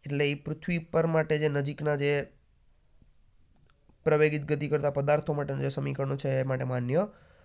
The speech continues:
રહેશે. જ્યાં યુ અને વી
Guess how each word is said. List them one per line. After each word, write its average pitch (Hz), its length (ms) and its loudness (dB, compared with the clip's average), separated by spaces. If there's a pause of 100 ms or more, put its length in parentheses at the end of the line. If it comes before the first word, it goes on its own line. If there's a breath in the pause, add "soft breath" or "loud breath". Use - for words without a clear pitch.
(160 soft breath)
રહેશે. 190 440 6 (800 soft breath)
જ્યાં 147 380 6 (2000 loud breath)
યુ 202 460 4
અને 185 180 6
વી 156 380 -2